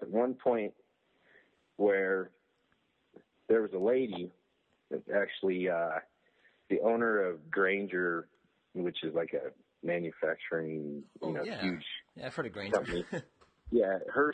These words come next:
Speaker 1: son was, like, twelve years old, and my same friend that I'm talking about owns a shop here in Colorado.
Speaker 2: Okay.
Speaker 1: And she went in there at the time and said that she wanted to get, you know, a, a really nice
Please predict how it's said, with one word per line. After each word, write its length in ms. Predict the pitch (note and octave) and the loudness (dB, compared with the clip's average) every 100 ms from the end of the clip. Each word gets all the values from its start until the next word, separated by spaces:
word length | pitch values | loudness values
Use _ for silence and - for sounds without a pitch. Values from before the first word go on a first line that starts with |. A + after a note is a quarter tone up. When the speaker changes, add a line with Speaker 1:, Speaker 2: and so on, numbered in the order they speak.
| - | 0
Speaker 1:
son 600 | D3 C#3 A2+ F#2+ F#2+ F#2 - - | 2 4 2 0 -2 -4 -8 -8
was, 140 | G#2 F2+ | -2 0
like, 180 | F2+ - - - - - | 0 -2 -20 -12 -10 2
twelve 360 | A2+ A#2 A2+ G2 | 4 4 2 0
years 240 | G2 F2+ | 0 2
old, 380 | F#2 F2 E2+ F2 _ _ - | 0 2 -2 -4 _ _ -4
and 140 | G2 | 0
my 100 | F#2 - | -2 0
same 220 | A2+ G#2 - | 0 0 0
friend 200 | A2 G2 | 0 2
that 60 | F#2 | -2
I'm 120 | E2+ | 2
talking 340 | A#2 G#2+ - | 2 2 0
about 220 | F#2 F#2 C2 | -2 0 0
owns 240 | G2 F#2 | -2 -2
a 60 | E2+ - | -4 2
shop 200 | C3+ A#2+ - | 2 2 0
here 160 | F#2 | -2
in 60 | F2 | 0
Colorado. 500 | F#2+ E2+ G#2 E2+ - _ - | 0 2 2 0 -6 _ -10
Speaker 2:
Okay. 320 | A#2+ A2+ A2 B2+ | -8 -6 -6 -4
Speaker 1:
And 100 | - - | -4 2
she 180 | F3+ A2+ | 2 4
went 180 | A2+ A#2 | 2 2
in 180 | C#3 | 0
there 360 | G#2 F#2 F2+ - | 0 0 -2 -4
at 120 | - | -6
the 80 | F#2 | -6
time 400 | - G2 F#2+ G2 | 0 2 2 0
and 100 | F#2+ - | -4 -2
said 220 | F#2 F2 - | 0 0 -4
that 100 | - - | -6 0
she 120 | C#4 | 2
wanted 360 | G#3+ F#3 F#3 - | 2 0 -4 -4
to 40 | |
get, 380 | F#3+ F4 - - - _ _ _ _ _ _ - | -2 2 2 0 -4 _ _ _ _ _ _ -4
you 80 | G2+ | 0
know, 260 | G2 G2 - | 2 0 0
a, 300 | F#2 F2+ F2 | 0 0 -2
a 20 | - _ E2 | -4 _ -2
really 320 | F#2+ G#2 G#2 | 2 4 2
nice 200 | G2 | 0